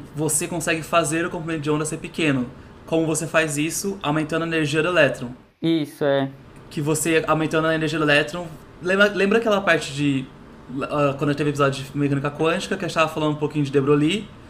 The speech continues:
Speaker 1: a rela-, que você conseguia fazer uma relação entre um aumento em, em frequência, um aumento ou comprimento de onda, é mais ou menos isso. Quando você aumenta a, quando você aumenta o aumento ou a energia do elétron, você tá diminu-,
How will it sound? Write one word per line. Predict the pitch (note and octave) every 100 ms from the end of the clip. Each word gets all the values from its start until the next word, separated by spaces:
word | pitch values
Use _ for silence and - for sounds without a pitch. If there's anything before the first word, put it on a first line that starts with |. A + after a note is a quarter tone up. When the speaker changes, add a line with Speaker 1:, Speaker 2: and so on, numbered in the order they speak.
| - - - -
Speaker 1:
a |
rela-, | C3+ C#3+ C#3+ - -
que | D#3
você | D3
conseguia | D3 C#3+ D3+
fazer | D3+ D3
uma | D3
relação | C#3+ C#3+ C#3+ D3+ C#3+
entre | C#3 C#3+
um |
aumento | D3 C#3+ C3+ C3
em, | C#3+ C#3 C#3 - - - - - -
em | D3
frequência, | C#3+ D3+ D3+ D3+ F3 - C#3+
um |
aumento | C3 C#3 C#3 C#3+
ou |
comprimento | C3 B2+ C#3 C3+
de | D3
onda, | C#3+ D#3 G3+ G3+ - - -
é |
mais | D3 C#3+
ou | D3+
menos | E3+ D#3+
isso. | C#3+ - B2 - - - - - - - - -
Quando | D3
você | C#3+ D3+ D#3
aumenta | D3 C#3+ D3+ D3 - - -
a, | C3+ - - - - - - - - - - -
quando | C#3+
você | D3 D3+
aumenta | D#3 D3+ D3+
o |
aumento | D#3 D3 D3 D3
ou | C3+
a | C#3+
energia | D3 D3 D3+
do | D3
elétron, | C#3+ D3 D3+ E3 E3
você | E3 D#3+
tá | D3+ D3
diminu-, | C#3 D#3 D#3 D3+